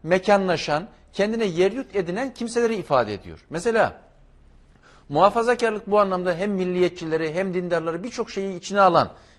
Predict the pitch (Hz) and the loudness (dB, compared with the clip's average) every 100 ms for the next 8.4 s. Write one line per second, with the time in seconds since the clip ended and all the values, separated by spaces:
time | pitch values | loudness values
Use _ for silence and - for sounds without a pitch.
0 | 147 165 175 180 202 208 220 214 196 233 | -2 0 2 2 0 0 2 2 2 2
1 | 240 - - 185 - 214 220 214 220 220 | 2 -2 -14 -12 -2 2 4 4 4 2
2 | 233 247 - _ _ 165 160 214 240 262 | -4 -8 -16 _ _ -4 -4 -2 -2 -2
3 | 190 202 208 - 214 202 202 - 190 214 | -2 -2 -4 -4 -2 -2 -6 -8 -2 -2
4 | 226 160 170 180 180 220 - _ - 196 | -2 -2 2 0 0 -10 -10 _ -4 -4
5 | 185 131 110 - - 90 92 95 156 165 | -2 -6 -6 -10 -16 -16 -16 -14 -10 -8
6 | 151 151 - 92 - - - - _ _ | -8 -10 -8 -10 -10 -20 -20 -20 _ _
7 | _ - 151 226 202 185 214 226 202 269 | _ -12 2 2 2 0 0 -4 -6 -8
8 | - 220 185 117 | -8 -6 -4 -4